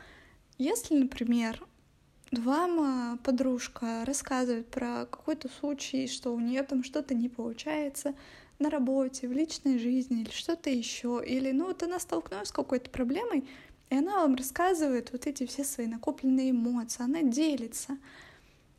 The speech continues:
А вы в какой-то момент перебиваете и начинаете говорить про: «Слушай, так тут вообще всё просто, делай то-то и то-то». И она на вас смотрит, и как бы вы даже если дельную вещь сказали,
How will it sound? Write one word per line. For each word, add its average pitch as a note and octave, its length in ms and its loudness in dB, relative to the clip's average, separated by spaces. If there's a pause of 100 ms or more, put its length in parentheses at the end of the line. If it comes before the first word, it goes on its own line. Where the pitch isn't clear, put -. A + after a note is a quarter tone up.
А C4+ 80 4
вы G4+ 120 6
в G#4 60 -2
какой-то E4 400 0
момент D#4 300 4
перебиваете D4 920 2
и D4 340 0
начинаете C4 800 2
говорить A#3+ 500 -2
про: A#3 320 -4 (360)
«Слушай, D4 580 2
так C4+ 360 -4
тут D#4 260 -4
вообще D4+ 260 0
всё C4 160 -4
просто, C4+ 720 0
делай B3 380 0
то-то D#4+ 340 -4
и A3+ 120 0
то-то». A#3+ 440 -6 (1120)
И A#3+ 280 2
она C#4+ 220 4
на D4 140 2
вас D4 200 2
смотрит, E4 680 0
и B3 40 -2
как B3+ 240 -6
бы B3 520 -4 (280)
вы A3+ 420 -2
даже C#4+ 280 4
если C4+ 360 2
дельную G#3+ 600 0
вещь A3 200 -6
сказали, C#4 640 -2